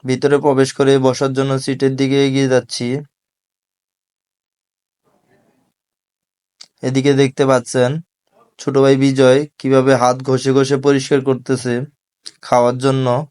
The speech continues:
একেবারে রেডি হচ্ছে। ঘষে ঘষে হাত মুখ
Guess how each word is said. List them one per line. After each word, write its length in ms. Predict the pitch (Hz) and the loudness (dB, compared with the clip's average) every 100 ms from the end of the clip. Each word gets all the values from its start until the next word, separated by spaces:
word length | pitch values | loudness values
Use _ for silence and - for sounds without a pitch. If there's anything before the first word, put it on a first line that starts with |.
| _ _ _ _ 131 | _ _ _ _ -4
একেবারে 480 | 127 147 139 135 131 | -2 2 4 2 2
রেডি 280 | 131 127 127 | 2 2 0
হচ্ছে। 420 | 131 131 - 131 131 165 _ _ _ _ _ _ _ _ - | -2 -6 -4 -4 -4 -8 _ _ _ _ _ _ _ _ -4
ঘষে 240 | 127 127 143 | -2 2 2
ঘষে 220 | 135 139 | 2 2
হাত 220 | 127 127 - | 0 0 -4
মুখ 180 | 147 | -6